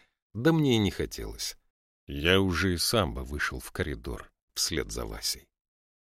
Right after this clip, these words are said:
«Вот». Аля аккуратно достала из кармана кофты тетрадь в клеёнчатой обложке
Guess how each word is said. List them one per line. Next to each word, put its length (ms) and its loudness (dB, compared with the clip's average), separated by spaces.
«Вот». 500 4
Аля 320 4
аккуратно 680 0
достала 420 0
из 140 0
кармана 460 0
кофты 360 -4
тетрадь 640 -2
в 80 -14
клеёнчатой 680 0
обложке 540 -4